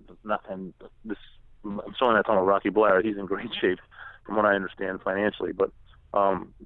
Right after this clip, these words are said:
some of these guys really didn't do well with managing their money. So I, I, I'll be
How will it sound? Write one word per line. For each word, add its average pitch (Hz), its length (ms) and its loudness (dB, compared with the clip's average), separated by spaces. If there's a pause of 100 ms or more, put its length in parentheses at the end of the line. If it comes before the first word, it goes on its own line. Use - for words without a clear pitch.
(100)
some 156 120 4
of 214 60 4
these 123 160 0
guys 98 300 4 (240)
really 120 460 4 (360)
didn't 120 220 -4
do 123 160 4
well 117 200 6
with 104 140 2
managing 107 320 -4
their 92 120 -4
money. 101 360 -2 (120)
So 98 360 2
I, - 260 -12
I, 90 60 -12 (120)
I'll 117 120 2
be 123 100 -4